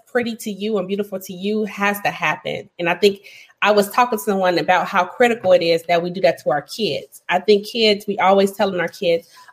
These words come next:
"Oh, you so cute," and, or, "You so handsome." And when they go out into the world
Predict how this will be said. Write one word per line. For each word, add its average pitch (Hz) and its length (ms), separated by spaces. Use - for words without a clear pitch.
"Oh, 381 400
you 381 160
so 381 260
cute," 349 480
and, 320 220
or, 254 80
"You 285 160
so 302 160
handsome." 294 640
And 208 400
when 208 120
they 220 80
go 233 80
out 220 180
into 220 160
the 208 80
world 202 600